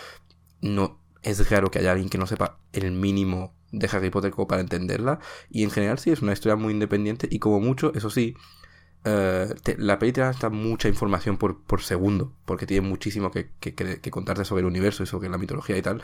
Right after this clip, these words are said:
y sí que, como la ha escrito la autora, como la ha escrito Rowling, pues hay muchísimas referencias ocultas al,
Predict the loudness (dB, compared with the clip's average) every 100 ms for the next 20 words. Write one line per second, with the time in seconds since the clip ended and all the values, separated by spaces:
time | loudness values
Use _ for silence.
0 | -12 -16 -20 _ -6 2 4 4 2 4
1 | 2 -2 -16 _ -6 0 2 2 2 4
2 | 6 6 4 4 4 4 0 -2 0 4
3 | 4 4 2 0 0 0 0 0 -2 -4
4 | -4 -2 0 0 0 0 0 -2 -2 -6
5 | -2 -2 -2 -4 -14 -4 -2 0 -4